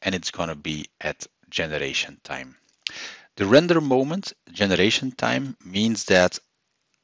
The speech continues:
in advance, you do not know which templates are gonna be added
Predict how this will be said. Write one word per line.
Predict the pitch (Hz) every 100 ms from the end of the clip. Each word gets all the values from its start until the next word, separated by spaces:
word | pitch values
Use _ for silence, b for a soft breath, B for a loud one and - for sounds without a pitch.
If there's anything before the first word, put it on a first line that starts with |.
| _ _
in | 135
advance, | 147 101 101 101 120 - - -
you | 95
do | 98 95 131
not | 113
know | 98 92 101
which | 98 87 117 - -
templates | 95 101 - 98 104 - -
are | 85
gonna | 80 87 80
be | 78 -
added | - 71 71